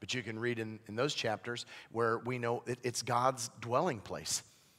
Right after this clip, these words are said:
It's where his throne is. Then there's this other heavens, which is what Paul is talking about in Ephesians,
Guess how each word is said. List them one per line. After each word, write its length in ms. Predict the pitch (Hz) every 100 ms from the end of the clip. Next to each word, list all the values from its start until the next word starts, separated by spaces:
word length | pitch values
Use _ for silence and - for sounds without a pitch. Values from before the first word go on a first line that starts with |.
| _ _
It's 180 | 120 117
where 120 | 120
his 180 | 117 120
throne 500 | - 123 156 156 135 -
is. 440 | 151 80 69 - - _ _ _ - - - - -
Then 260 | 190 240 240
there's 280 | 247 220
this 280 | 151 156 - -
other 480 | 170 196 170 139 113
heavens, 640 | - - 190 123 101 113 120
which 200 | 120 -
is 100 | 113
what 180 | 131 -
Paul 260 | 160 156
is 100 | 131
talking 340 | - 127 127 123
about 200 | 113 110
in 120 | 110
Ephesians, 680 | 95 175 190 95 90 95